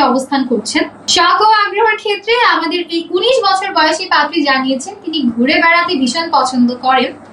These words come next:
বিরিয়ানি এবং ফুচকা হচ্ছে তার পছন্দের দুইটি খাবার। এবং পাত্রী আরও বলেছেন বোরখা পরতে তিনি খুবই ভালোবাসেন। ফ্যামিলি ইনফরমেশনের ক্ষেত্রে পাত্রী জানিয়েছেন তিনি মধ্যবিত্ত পরিবারের সন্তান। তার পরিবারে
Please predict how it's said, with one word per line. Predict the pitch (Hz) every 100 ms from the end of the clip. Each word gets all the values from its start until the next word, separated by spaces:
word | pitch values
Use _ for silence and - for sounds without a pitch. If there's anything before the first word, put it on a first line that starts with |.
| - - - - 208
বিরিয়ানি | 262 349 415 427 427 440
এবং | 403 392 403
ফুচকা | - 403 403 508 508
হচ্ছে | 403 403 427 427
তার | 359 320 320
পছন্দের | 320 339 - 427 427 -
দুইটি | 294 285 277 -
খাবার। | 294 294 269 320 - - - - 339
এবং | 349 415 494
পাত্রী | 349 330 330 359
আরও | 302 330 294
বলেছেন | 294 302 415 427 254 226
বোরখা | 294 359 480 480
পরতে | 339 311 349 349
তিনি | 311 311 -
খুবই | 330 349 370 294
ভালোবাসেন। | 240 208 208 - - - - 381
ফ্যামিলি | 370 453 466 466
ইনফরমেশনের | 466 453 427 440 440 427 427
ক্ষেত্রে | 427 403 415 392
পাত্রী | 330 320 330 302
জানিয়েছেন | 302 311 339 - 427 415
তিনি | 370 359 302
মধ্যবিত্ত | 359 415 415 415 403 392
পরিবারের | 320 302 277 277 -
সন্তান। | 262 226 240 320 - -
তার | 262 254
পরিবারে | 302 311 311 320